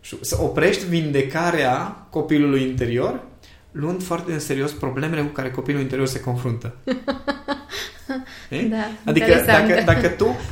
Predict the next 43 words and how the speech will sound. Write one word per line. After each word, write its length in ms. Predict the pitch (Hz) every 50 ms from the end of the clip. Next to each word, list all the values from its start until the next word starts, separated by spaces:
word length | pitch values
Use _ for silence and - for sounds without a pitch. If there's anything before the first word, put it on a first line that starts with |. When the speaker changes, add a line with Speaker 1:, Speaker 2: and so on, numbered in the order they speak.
| - - -
Speaker 1:
vrei 200 | - 147 170 185
să, 240 | 180 185 - 190 160 147
vrei 140 | 151 165 190
să 120 | 180 - -
scoți 460 | - - - 170 170 170 170 - 156
din 180 | 147 135 127
tine 260 | 131 147 147 139 127 123
copilul 460 | 127 143 127 131 - 156 151 147 135
ăla 80 | 123
sănătos, 540 | 120 - - 123 120 117 - - 117 113 113 -
care 200 | - 135 131 123
știe 180 | - - 190
să 60 | 185
se 100 | - 151
bucure 340 | 139 135 139 135 131 127 120
de 100 | 117 117
viață, 400 | 110 110 117 107 104 104 - -
care 160 | 117 143 143
știe 160 | 139 - 202 185
să 100 | 185 147
descopere 600 | 139 127 127 127 - 131 123 123 123 117 120 113
lucruri, 320 | 113 117 113 - 123 120
Speaker 2:
Mhm. 80 | 110 -
Speaker 1:
care 140 | 107 107 -
știe 260 | 139 - - 180 175
să 240 | 180 - 165 151 143 139
se 140 | 139 143
bucure 300 | 139 143 151 - 156 151
de 140 | 147 147 143 -
orice 560 | 185 180 190 196 180 - - - - 160 147 147
în 60 | 139 135
jur 280 | 131 143 151 147 147
și 120 | 139 - 135
are 120 | 151 175
o 40 | 170
stare 280 | - - - 160 160
de 80 | 147 147
deschidere, 640 | 139 135 131 123 127 - - 170 165 143 131 113 117
de 100 | 120 117
curiozitate, 680 | - 139 135 131 135 139 131 - 175 160 147 - -
de 160 | 120 120 127
joc, 480 | 156 156 139 131 127 160 185 180 - - - - - - - - - - -
păi, 120 | 175